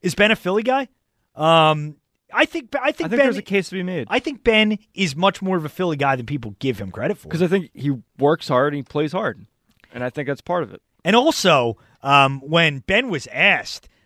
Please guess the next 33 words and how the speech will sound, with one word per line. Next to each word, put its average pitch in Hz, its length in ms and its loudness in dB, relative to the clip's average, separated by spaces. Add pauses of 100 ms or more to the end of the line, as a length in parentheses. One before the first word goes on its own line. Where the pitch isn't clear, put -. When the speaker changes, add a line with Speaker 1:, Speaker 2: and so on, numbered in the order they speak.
(220)
Speaker 1:
uh, 120 220 -2
biggest 190 420 0
difference 127 580 -8 (220)
between 139 340 -10
last 147 360 -2
year 160 140 -2
and 123 120 -8
this 151 220 -2
year 180 260 4 (220)
on 135 180 -6
the 135 140 -4
T 175 200 -12
N 151 140 -6
T, 131 280 -8 (260)
uh, 120 240 0
post-game 127 800 -4
interview, 123 500 -2 (320)
first - 380 -2
thing 180 120 -2
he 165 80 -2
said, 147 280 2
Mike, 95 360 -14 (280)
"Doc's 139 260 -2
holding 135 240 -6
guys 123 220 -2
accountable." 120 400 -6
Speaker 2:
Che-, - 60 -20 (220)
uh, 165 200 6 (120)
I 143 60 -12
thought 185 120 -4
he 196 40 -2
said 160 160 -8
chemistry. 151 560 -6